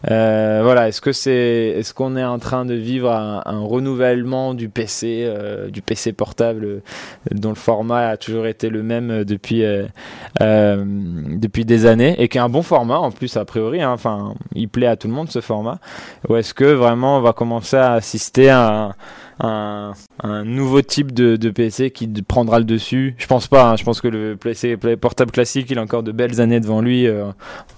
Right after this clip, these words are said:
sur le format, quoi. Euh, mais voilà, en tout cas, ça, ça commence à explorer d'autres, euh, d'autres manières de, d'utiliser un ordinateur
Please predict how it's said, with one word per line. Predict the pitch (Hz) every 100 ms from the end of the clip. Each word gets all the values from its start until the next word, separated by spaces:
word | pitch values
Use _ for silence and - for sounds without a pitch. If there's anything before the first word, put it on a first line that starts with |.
| -
sur | - 104
le |
format, | - 113 110 131
quoi. | - 135 - - - - - -
Euh, | 104 107 104 104 104 104 104 101 - -
mais | 107 131
voilà, | 127 107
en | 104
tout | 101
cas, | 104 127
ça, | - 117 107
ça | 113
commence | 117 117 117
à |
explorer | 113 - 113 110 110
d'autres, | 113 120 -
euh, | 117 107
d'autres | 104 95 101 123
manières | 123 120 123 131
de, | 127 113 104
d'utiliser | 113 - 113 110 123
un | 113 107 110
ordinateur | 110 110 110 104 123 127